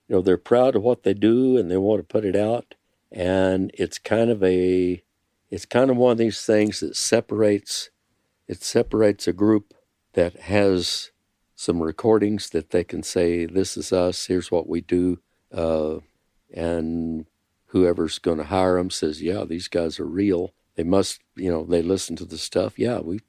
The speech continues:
this is fine. We'll hire you." So they play, and they may sell a few C Ds and all.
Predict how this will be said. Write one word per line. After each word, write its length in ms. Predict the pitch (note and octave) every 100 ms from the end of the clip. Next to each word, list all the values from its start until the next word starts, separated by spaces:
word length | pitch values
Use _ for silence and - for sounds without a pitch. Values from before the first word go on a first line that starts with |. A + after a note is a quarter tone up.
| _ _ _
this 240 | - F#2 -
is 60 |
fine. 400 | - G#2+ G#2 D2
We'll 180 | E2 F2
hire 240 | F#2+ A2 -
you." 120 | - _ _ _
So 640 | - - E2+ F2 F#2 F#2 F#2+
they 100 | F2+
play, 420 | F2 - F2+ F#2 A2
and 120 | A2+
they 100 | F2+
may 200 | F#2+ F2+
sell 340 | - F#2+ F2
a 60 | E2+
few 340 | - F#2 F2+
C 300 | F2 - F#2
Ds 420 | F2 E2+ F#2 A2
and 120 | E2+ F2
all. 280 | F2 A#2+